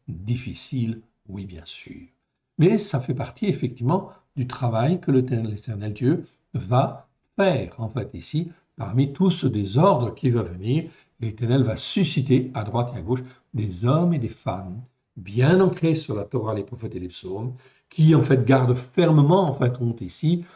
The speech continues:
les racines hébraïques de la foi et le témoignage de l'Éternel, comme quoi le ciel et la terre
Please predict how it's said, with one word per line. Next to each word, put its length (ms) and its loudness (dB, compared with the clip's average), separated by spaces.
les 180 0
racines 800 0
hébraïques 400 -4
de 100 -8
la 140 -10
foi 400 -8
et 100 6
le 200 2
témoignage 800 2
de 80 -6
l'Éternel, 680 -10
comme 220 4
quoi 160 0
le 80 -2
ciel 380 -2
et 60 0
la 140 0
terre 240 -14